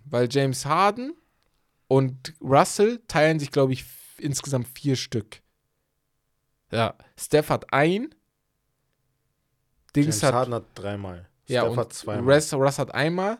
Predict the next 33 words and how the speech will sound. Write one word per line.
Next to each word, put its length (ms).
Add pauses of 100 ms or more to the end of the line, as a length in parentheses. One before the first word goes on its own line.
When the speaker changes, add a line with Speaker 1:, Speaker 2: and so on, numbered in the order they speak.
(100)
Speaker 1:
Steph 280
hat 160
zweimal. 600 (380)
Das 160
sind 180
sechs. 160
Speaker 2:
Russ 120
hat 80
zweimal 340
sogar. 280
Speaker 1:
Hä? 200 (260)
Speaker 2:
Russ 180
hat 100
auch 140
zweimal. 280
Speaker 1:
Ach, 40
auch 200
zweimal. 380
Oh, 100
Speaker 2:
Wusste 80
ich 60
Speaker 1:
das 100
Speaker 2:
auch 20
Speaker 1:
ist 60
Speaker 2:
nicht, 280
ja. 60
Speaker 1:
tschüss, 160
okay. 220
Speaker 2:
Ich 80
dachte 220
auch 80
nur 100
einmal. 160